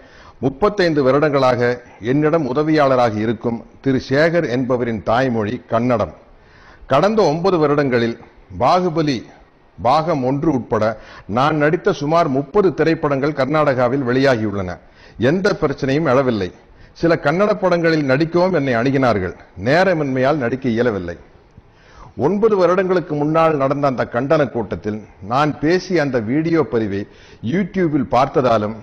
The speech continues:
நான் பேசிய சில வார்த்தைகளால் கன்னட மக்களின் மனம் புண்படுவதாக அவர்கள் கருதுவதாலும், அந்த சில வார்த்தைகளுக்காக ஒன்பது வருடங்களுக்கு பிறகு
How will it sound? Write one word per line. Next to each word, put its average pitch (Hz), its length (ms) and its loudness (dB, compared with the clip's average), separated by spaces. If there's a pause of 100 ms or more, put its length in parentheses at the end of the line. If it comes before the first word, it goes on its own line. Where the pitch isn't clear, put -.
(120)
நான் 143 340 -2
பேசிய 190 340 0
சில 156 200 0
வார்த்தைகளால் 160 600 2
கன்னட 156 340 0
மக்களின் 143 380 -2
மனம் 135 300 0
புண்படுவதாக 156 600 0
அவர்கள் 120 400 -2
கருதுவதாலும், 120 680 2 (340)
அந்த 180 300 0
சில 160 220 0
வார்த்தைகளுக்காக 120 1000 0 (260)
ஒன்பது 180 400 2
வருடங்களுக்கு 151 600 2
பிறகு 107 500 -2